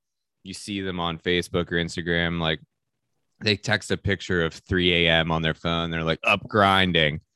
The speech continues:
And then they're like, "I'm on this grind. I'm doing this, blah, blah, blah." And they, like, romanticize this. And it's even, if you're in tech, if you're listening to this from tech, it's even, like, worse than that from what I hear. Like, people at startups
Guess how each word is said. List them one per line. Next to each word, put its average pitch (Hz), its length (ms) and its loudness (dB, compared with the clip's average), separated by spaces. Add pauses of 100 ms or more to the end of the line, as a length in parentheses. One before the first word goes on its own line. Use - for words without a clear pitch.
(320)
And 95 120 2
then 95 120 2
they're 90 160 0
like, 82 180 0
"I'm 107 140 2
on 107 200 4
this 92 200 -4
grind. 92 600 2
I'm 92 140 -12
doing 95 320 -2
this, 95 240 -8
blah, 87 160 -2
blah, 85 160 -4
blah." 87 160 -2
And 98 120 -2
they, 98 100 4
like, 85 240 0 (140)
romanticize 90 840 -2
this. 71 240 -8
And 92 120 -2
it's - 180 -4
even, 120 380 0
if 92 140 -6
you're 117 160 4
in 82 140 2
tech, 98 360 0
if 73 160 -4
you're 82 100 2
listening 87 280 -2
to 80 60 0
this - 100 -6
from 69 200 -4
tech, 87 300 0
it's 78 200 -6
even, 98 360 2
like, 73 280 -2
worse 78 380 0
than 69 120 -8
that 71 320 -4
from 73 160 -10
what 71 120 -2
I 67 100 -4
hear. 69 340 -6 (500)
Like, 82 140 -2
people 107 340 0
at 90 80 -2
startups - 840 -2